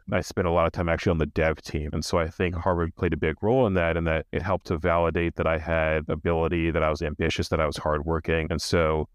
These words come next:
Harvard allowed me to create a brand and to create a network that opened up doors and, and created opportunities for me that I may not have had otherwise, right?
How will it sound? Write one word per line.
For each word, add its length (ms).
Harvard 280
allowed 200
me 80
to 80
create 300
a 60
brand 480
and 60
to 40
create 240
a 60
network 600
that 180
opened 400
up 240
doors 500
and, 220
and 140
created 300
opportunities 540
for 160
me 100
that 100
I 20
may 140
not 160
have 100
had 180
otherwise, 540
right? 300